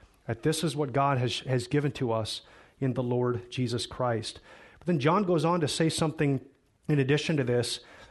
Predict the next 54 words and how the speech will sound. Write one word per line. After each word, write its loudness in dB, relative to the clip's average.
uh, 0
grace 2
upon 0
grace, 2
but -2
then 2
he 4
says 0
grace 2
and 0
truth 0
came 2
through 0
Jesus 0
Christ. -2
Now -2
you -4
might 0
say, 0
"Wait 2
a 2
minute. -4
<laughs> -4
I 2
thought 2
it 6
was 4
grace 2
upon 0
grace, 2
and 2
now 4
he's 0
throwing 2
in 4
this 0
word 0
truth. -2
What -4
does 2
this 2
have 4
to -2
do 4
with 0
grace? -4
Isn't -2
truth 0
kind 2
of 2
the 4
opposite 0
of 0
grace?" -2